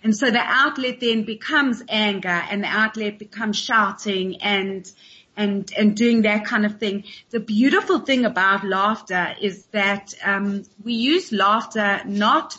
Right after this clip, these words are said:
because we are happy, but we can actually use laughter as one of the most valuable tools that we have in order to change the way we feel, in order to make us happy.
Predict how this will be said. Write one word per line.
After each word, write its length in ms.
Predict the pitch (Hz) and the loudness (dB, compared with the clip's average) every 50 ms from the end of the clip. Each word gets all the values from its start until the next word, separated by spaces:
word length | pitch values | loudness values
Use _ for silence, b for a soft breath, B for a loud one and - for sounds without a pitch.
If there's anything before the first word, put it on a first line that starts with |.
| _ | _
because 500 | - 226 214 - - - 339 381 - - | -14 -14 -12 -12 -8 -4 -2 -2 -2 -2
we 120 | - 240 190 | -2 0 2
are 100 | 180 180 | 2 0
happy, 500 | 180 220 202 170 - - 180 175 208 208 B B B B B | 0 -2 -4 -4 -6 -8 -10 -10 -10 -10 B B B B B
but 140 | B 233 220 | B -6 -2
we 160 | 208 254 254 | 0 0 0
can 200 | 233 - 302 247 | 0 0 -2 -2
actually 480 | - - 214 254 - - - 320 370 370 | 0 -2 -4 -2 -2 -2 -2 0 0 0
use 340 | 302 220 208 233 240 220 233 | 0 2 2 0 0 0 0
laughter 360 | 220 202 202 202 202 202 226 | 0 2 2 2 0 -2 -4
as 160 | 202 190 185 | -4 -4 -2
one 180 | 196 196 202 202 | -2 -2 -2 -2
of 60 | 180 | -4
the 80 | 196 196 | -6 -4
most 260 | 202 190 185 180 - | -4 -4 -4 -4 -4
valuable 400 | 202 190 190 202 226 214 - 208 | -4 -2 -2 -2 -2 -4 -6 -10
tools 380 | 208 - - 247 240 214 - | -10 -10 -10 -8 -6 -6 -6
that 200 | - 196 185 - | -6 -8 -8 -8
we 140 | - 196 196 202 | -12 -14 -12 -6
have 360 | 247 311 294 233 202 208 208 B B B B B B B B - | -2 -2 0 0 0 -2 -4 B B B B B B B B -2
in 140 | 269 262 254 | -2 0 0
order 280 | - 254 277 302 339 | 2 0 2 2 2
to 160 | 349 - 381 349 | 2 0 -4 -4
change 560 | - - 269 277 262 254 247 240 220 - - | -4 -2 0 0 2 2 2 0 0 -2 -8
the 140 | - 240 220 | -6 -2 0
way 180 | 214 196 208 | 2 2 2
we 160 | 202 208 214 | 0 0 -2
feel, 320 | 208 - - 330 415 330 220 | -6 -6 -6 -4 -2 0 0
in 140 | 202 196 - | 0 0 -2
order 200 | - 226 226 262 | -4 -4 -4 -4
to 180 | 262 - 262 240 | -4 -2 0 0
make 360 | 208 202 220 294 320 - - 370 | 2 2 0 -2 -4 -6 -6 -8
us 160 | 320 - - | -8 -8 -6
happy. 420 | - 175 175 - - - - 233 | -6 -6 -6 -8 -12 -20 -20 -20